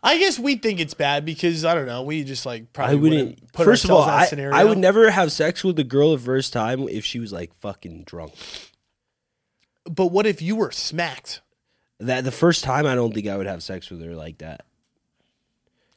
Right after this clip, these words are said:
Speaker 1: You're saying, oh, oh, you're saying, like, if you just met a girl out at the club.
Speaker 2: Yes, if it
Speaker 1: Right?
Speaker 2: was at the club, yes.
Speaker 1: You're out at the bar.
Speaker 2: Not like,
Speaker 1: You
Speaker 2: not
Speaker 1: met
Speaker 2: like, like,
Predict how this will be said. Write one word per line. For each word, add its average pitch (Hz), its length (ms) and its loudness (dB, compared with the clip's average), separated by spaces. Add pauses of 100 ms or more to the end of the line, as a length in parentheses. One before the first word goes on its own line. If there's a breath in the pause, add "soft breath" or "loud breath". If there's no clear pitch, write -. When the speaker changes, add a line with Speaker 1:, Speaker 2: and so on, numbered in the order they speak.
(460 soft breath)
Speaker 1:
You're 208 160 2
saying, 202 300 4
oh, 185 600 6
oh, 139 40 -2
you're 160 200 0
saying, 190 280 4
like, 180 120 2
if 156 80 -6
you 180 80 -2
just 180 380 2
met 196 180 2
a 175 60 0
girl 165 220 4
out 165 280 2
at 170 80 0
the 170 80 -8
club. 113 400 -4
Speaker 2:
Yes, 131 500 0
if 147 100 0
it 160 40 6
Speaker 1:
Right? - 160 8
Speaker 2:
was 170 80 6
at 175 240 4
the 151 160 0
club, 123 360 -2
yes. 101 180 -4
Speaker 1:
You're 175 260 4
out 175 180 6
at 214 60 -2
the 233 80 4
bar. 170 580 6
Speaker 2:
Not 233 280 6
like, 262 280 6
Speaker 1:
You 175 100 2
Speaker 2:
not 220 140 8
Speaker 1:
met 214 120 10
Speaker 2:
like, - 520 4
like, 202 320 6